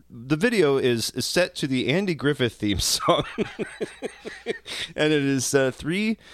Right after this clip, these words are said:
uh, older gentlemen, I gotta say at least in their sixties or seventies, in a shower. Uh, it starts with them just, like, washing themselves down, but then eventually,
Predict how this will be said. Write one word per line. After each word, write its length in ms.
uh, 160
older 300
gentlemen, 440
I 80
gotta 240
say 200
at 80
least 260
in 80
their 120
sixties 420
or 60
seventies, 540
in 160
a 60
shower. 560
Uh, 280
it 120
starts 320
with 120
them 180
just, 220
like, 140
washing 360
themselves 400
down, 260
but 140
then 300
eventually, 600